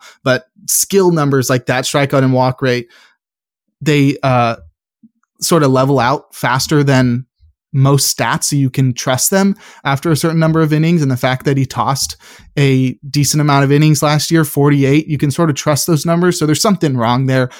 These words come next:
I don't know what it is, if it's an injury or what, or if he's just declining.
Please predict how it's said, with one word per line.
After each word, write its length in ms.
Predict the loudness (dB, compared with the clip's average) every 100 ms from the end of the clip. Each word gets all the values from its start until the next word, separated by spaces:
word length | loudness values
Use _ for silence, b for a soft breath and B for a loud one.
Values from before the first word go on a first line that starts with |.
| B -4
I 80 |
don't 160 | 0 2
know 120 | 2
what 140 | 2 0
it 100 | 0
is, 200 | 0 0
if 140 | -2
it's 120 | -2
an 120 | 0
injury 340 | 2 2 2 0
or 140 | 0
what, 280 | 0 -2 -2 b b b
or 200 | -2 0
if 100 | 0
he's 160 | 0 0
just 340 | -2 -4 -8 _ -8
declining. 640 | -6 -4 -2 0 0 0